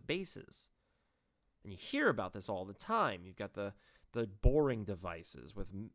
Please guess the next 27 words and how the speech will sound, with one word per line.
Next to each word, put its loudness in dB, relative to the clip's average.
magnetic -8
trains -6
that -10
connect -6
all -2
these -8
cities, -8
like -6
connecting -8
Area 0
fifty-one -4
to -10
Montauk -4
and -20
whatever -2
else. -4
And -6
Dolce, 0
D -2
O 0
L 0
C -4
E, -8
where -2
the -2
genetic 0
mapping 0